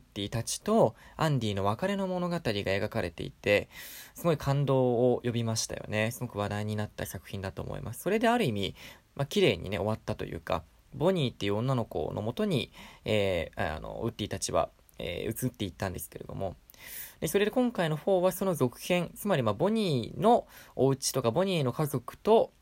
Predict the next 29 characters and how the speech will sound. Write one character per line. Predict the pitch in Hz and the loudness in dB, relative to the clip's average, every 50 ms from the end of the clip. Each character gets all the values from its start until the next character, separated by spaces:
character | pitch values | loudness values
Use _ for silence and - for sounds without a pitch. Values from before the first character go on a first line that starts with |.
| - - | -12 -4
ま | - 147 139 127 110 - - - - - - - | 0 4 4 4 4 2 0 -4 -14 -20 -8 -2
あ、 | - 139 | 0 2
ア | |
ン | 131 123 113 | 2 2 0
デ | - 104 | -2 -4
ィ | 95 98 101 - | -4 -4 -4 -4
じ | - 110 | -4 -2
ゃ | 98 | 0
な | 95 95 | 0 0
い | 92 98 | 0 -2
や、 | 104 107 127 - | -4 -4 -4 -4
ウ | 127 | -4
ッ | - - - | -4 -6 -6
デ | 110 | -8
ィ | 107 | -6
た | 101 104 101 | -6 -6 -8
ち | - - 104 | -8 -8 -6
の | 107 | -4
ね、 | 160 196 196 - - | -4 -4 -4 -6 -10
お | - | -12
話 | - - 104 98 98 98 - - 101 - - - - - - - - - - - - | -8 -6 -4 -4 -2 -2 -2 -2 -4 -6 -8 -12 -20 -20 -20 -20 -18 -20 -20 -8 -2
に | 131 123 | 0 2
な | 120 120 117 | 2 2 2
る | 107 104 - | 2 0 -2
ん | 107 | -4
で | 98 | -8
す | 87 - - | -10 -8 -8
け | - | -4
ど | 113 151 208 233 185 - | 0 4 6 8 8 6